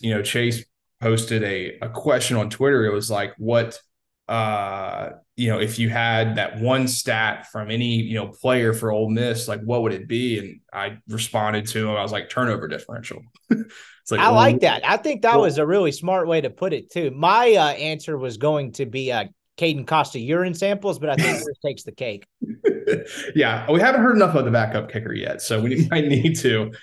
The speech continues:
Speaker 1: have another insurance policy brought in from somewhere else. <laughs> Jesus. Um,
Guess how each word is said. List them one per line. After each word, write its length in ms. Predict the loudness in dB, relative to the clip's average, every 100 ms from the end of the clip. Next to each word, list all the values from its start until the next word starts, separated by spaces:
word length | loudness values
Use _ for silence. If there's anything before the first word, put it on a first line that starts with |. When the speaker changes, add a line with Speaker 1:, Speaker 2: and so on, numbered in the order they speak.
| _ -10
Speaker 1:
have 340 | -2 0 0 0
another 340 | 2 2 2
insurance 460 | 0 0 -2 -4 -4
policy 400 | -2 -2 -2 -4
brought 260 | 0 -2
in 80 | -2
from 140 | -8
somewhere 400 | -8 -4 -2 0
else. 420 | 2 2 0 -6 -10 -12 _ _ _ _
<laughs> 320 | -8 -8 -10
Jesus. 480 | -20 -18 -16 -16 -16 -18 -20 _ _
Um, 720 | 2 4 6 6 2 0 -8